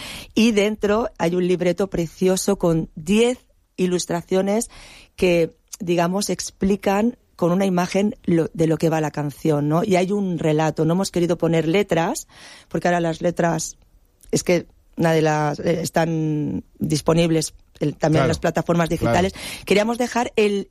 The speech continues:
Speaker 1: ese relato, un mini relato, un mensaje, una semilla para cada canción.
Speaker 2: Mm. ¿Cuál es el mejor piropo que crees que puede recibir un artista cuando de, de, por parte de alguien que haya escuchado el disco?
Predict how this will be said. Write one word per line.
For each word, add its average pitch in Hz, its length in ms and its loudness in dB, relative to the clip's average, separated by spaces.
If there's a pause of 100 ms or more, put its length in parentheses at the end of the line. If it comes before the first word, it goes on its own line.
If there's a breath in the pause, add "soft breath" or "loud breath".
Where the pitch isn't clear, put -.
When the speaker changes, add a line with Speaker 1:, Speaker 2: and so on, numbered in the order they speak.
Speaker 1:
ese 226 300 0
relato, 220 500 2
un 240 320 2
mini 196 220 4
relato, 180 400 2
un 196 100 0
mensaje, 175 540 0
una 175 160 2
semilla 175 500 2 (320 loud breath)
para 156 220 0
cada 160 220 0
canción. 151 520 4
Speaker 2:
Mm. - 460 -12
¿Cuál 143 160 2
es 151 80 -2
el 170 80 2
mejor 160 280 0
piropo 156 360 0
que 151 360 2
crees 147 200 -2
que 156 80 0
puede 143 180 2
recibir 135 380 0
un 131 360 2
artista 123 920 0
cuando 110 920 2
de, 104 200 -2
de, 87 120 -10
por 101 220 -2
parte 120 220 0
de 120 80 4
alguien 120 200 0
que 104 60 -2
haya 117 120 2
escuchado 113 360 0
el 113 60 0
disco? - 320 -6